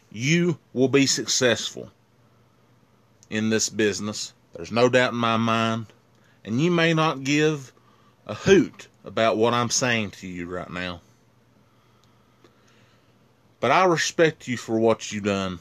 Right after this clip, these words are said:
attacking all of us. It showed us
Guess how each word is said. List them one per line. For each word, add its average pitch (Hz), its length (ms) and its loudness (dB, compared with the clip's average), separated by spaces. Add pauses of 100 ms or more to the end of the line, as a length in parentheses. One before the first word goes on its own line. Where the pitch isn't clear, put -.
(140)
attacking 101 580 -2
all 95 240 0
of 90 100 -6
us. - 440 -8 (2750)
It 104 140 -4
showed 139 420 4
us 135 580 2